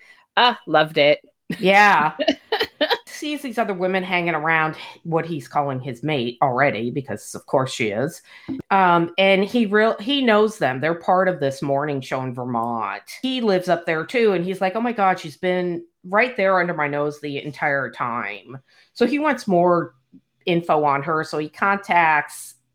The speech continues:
Speaker 2: one of his club mates whose name is Tweak, and he's the designated computer nerd to get him information on Belladonna.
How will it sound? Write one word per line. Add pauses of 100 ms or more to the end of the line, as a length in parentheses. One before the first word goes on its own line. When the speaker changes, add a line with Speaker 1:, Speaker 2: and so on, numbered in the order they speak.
Speaker 2:
one
of
his
club
mates
whose
name
is
Tweak, (380)
and
he's (100)
the
designated
computer
nerd
to
get
him
information
on
Belladonna.